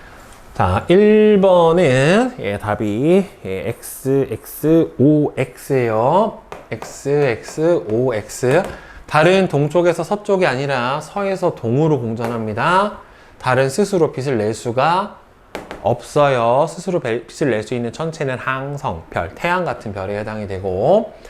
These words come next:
왼쪽 반원이 밝게 보이는 달을 상현달, 상현달은 오른쪽이 밝게 보이는 거예요. 그다음에 하얀 달은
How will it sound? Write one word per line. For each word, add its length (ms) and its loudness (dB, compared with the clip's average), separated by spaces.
왼쪽 480 2
반원이 760 0
밝게 640 0
보이는 420 -2
달을 680 0
상현달, 500 -4
상현달은 840 0
오른쪽이 840 2
밝게 400 -4
보이는 380 -6
거예요. 720 0
그다음에 340 -2
하얀 380 -2
달은 400 -2